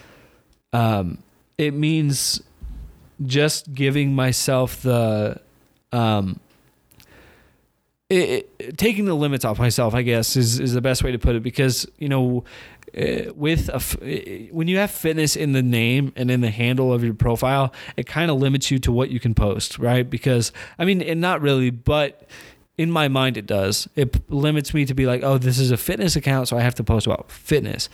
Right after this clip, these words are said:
And fitness is a big part of my life. And so when I make the switch over, it's still gonna be a big part of what I post about, and it's still gonna be,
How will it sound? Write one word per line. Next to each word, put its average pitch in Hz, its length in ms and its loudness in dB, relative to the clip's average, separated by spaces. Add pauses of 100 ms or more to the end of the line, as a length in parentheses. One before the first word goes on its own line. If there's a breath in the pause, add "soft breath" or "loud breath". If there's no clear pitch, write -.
(300 loud breath)
And 135 160 -2
fitness 180 380 0
is 160 120 2
a 151 60 2
big 139 160 0
part 135 160 2
of 127 60 2
my 120 80 0
life. 131 480 0
And 123 120 0
so 113 360 2 (280 loud breath)
when 135 160 0
I 131 120 0
make 131 240 0
the 113 60 -2
switch - 280 -2
over, 143 480 0 (300 loud breath)
it's 135 160 0
still 196 280 0
gonna 175 160 -2
be 139 140 -2
a 131 60 0
big 131 180 -2
part 131 240 2
of 120 100 0
what 117 120 0
I 110 80 0
post 143 340 0
about, 117 360 2
and 117 100 -2
it's 113 100 -4
still 156 200 0
gonna 139 160 0
be, 117 340 2